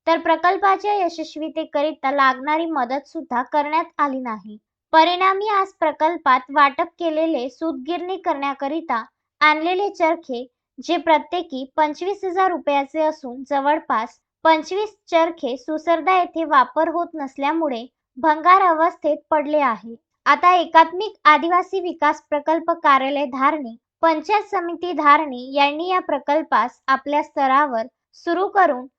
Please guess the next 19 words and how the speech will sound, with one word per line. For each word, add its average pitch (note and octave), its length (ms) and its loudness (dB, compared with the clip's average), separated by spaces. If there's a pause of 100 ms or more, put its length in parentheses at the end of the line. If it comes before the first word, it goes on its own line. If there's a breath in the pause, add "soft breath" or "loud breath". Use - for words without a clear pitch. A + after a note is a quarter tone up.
(240)
महिलांना F4+ 600 2
रोजगार F4 460 0
उपलब्ध E4+ 420 -2 (100)
करून D#4 300 -2
देण्याची C#4 640 -4
गरज D4+ 300 0
आहे. A3+ 300 -8 (400)
मेळघाटातून G#4 800 0
सूतगिरणीची E4+ 880 -6
लहान D4 340 0
सुरुवात C#4+ 460 -4 (140)
या C#4+ 140 0
प्रकल्पाच्या D#4+ 760 -2
माध्यमातून D4 800 -4
करून A#3 340 -4 (280)
भविष्यात F4 580 0
यासंबंधी E4 800 -2
मोठे C#4 380 -6
प्रकल्प C#4+ 520 -4